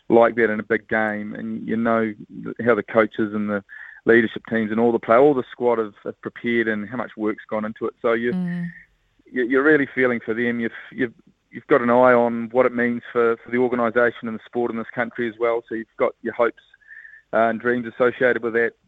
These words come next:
Speaker 1: sitting there as well. Um, so yeah, I found it pretty nerve-wracking. Um, I was with, no-, I was with my wife Nova, and, um, Farah was, uh, with me and in the stand, and we were sitting with a combination of people from, from tournament and World Rugby,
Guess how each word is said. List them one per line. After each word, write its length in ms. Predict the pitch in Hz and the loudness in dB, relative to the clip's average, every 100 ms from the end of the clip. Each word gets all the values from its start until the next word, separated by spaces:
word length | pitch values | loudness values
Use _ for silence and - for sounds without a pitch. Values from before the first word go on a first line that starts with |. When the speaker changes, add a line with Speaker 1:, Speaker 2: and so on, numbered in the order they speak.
| _ | _
Speaker 1:
sitting 200 | 117 113 | -8 -6
there 120 | 110 | -6
as 80 | 107 | -4
well. 380 | 110 117 123 135 | 0 4 4 4
Um, 540 | - 113 113 113 113 113 | -2 -4 -4 -6 -12 0
so 100 | 143 | 4
yeah, 240 | 139 147 | 6 6
I 80 | 139 - | 6 2
found 200 | - 135 | -2 -4
it 60 | 139 _ | -6 _
pretty 200 | 151 135 | -8 -8
nerve-wracking. 640 | 123 123 120 120 135 147 - | -6 -6 -4 -6 -8 -16 -10
Um, 400 | 123 120 123 127 127 _ _ _ _ _ _ _ | -8 -8 -10 -14 _ _ _ _ _ _ _ _
I 60 | 139 | 2
was 120 | 143 | 2
with, 120 | 156 123 | -2 -6
no-, 140 | 123 | -4
I 60 | 127 | -4
was 100 | 135 | -4
with 100 | 143 | -8
my 100 | 127 | -6
wife 240 | 120 127 131 | 0 0 -2
Nova, 420 | 131 127 127 170 - | -4 -4 -4 -8 -10
and, 600 | 123 123 117 120 117 113 - | -8 -8 -8 -12 -14 -16 -10
um, 300 | 120 113 113 - | -6 -6 -6 0
Farah 300 | 123 123 120 | 4 4 2
was, 240 | 120 113 - _ _ - | 0 -4 -10 _ _ -12
uh, 420 | 120 113 113 117 - | -6 -6 -6 -8 -10
with 260 | - 127 - | -10 -10 -6
me 340 | 131 208 247 - - - | -6 -6 -10 -14 -16 -4
and 220 | 113 123 | 0 2
in 120 | 131 | 4
the 60 | 120 | 2
stand, 320 | - 123 135 185 | 4 4 4 2
and 120 | 127 | 0
we 100 | 123 | 0
were 120 | 120 - | 0 -2
sitting 220 | 123 117 | -2 0
with 140 | 113 - - - - - - _ | -2 -4 -12 -20 -20 -20 -20 _
a 40 | 135 | -2
combination 440 | 120 113 107 110 | 2 0 -2 -6
of 80 | 104 | -8
people 320 | 113 - 107 | -8 -10 -12
from, 360 | - 107 104 110 - | -8 -6 -6 -10 -10
from 220 | 110 98 - - | -6 -6 -6 2
tournament 300 | 107 104 101 | 4 4 4
and 100 | 101 | 4
World 200 | 104 101 | 4 4
Rugby, 420 | 101 - 101 | 2 0 -4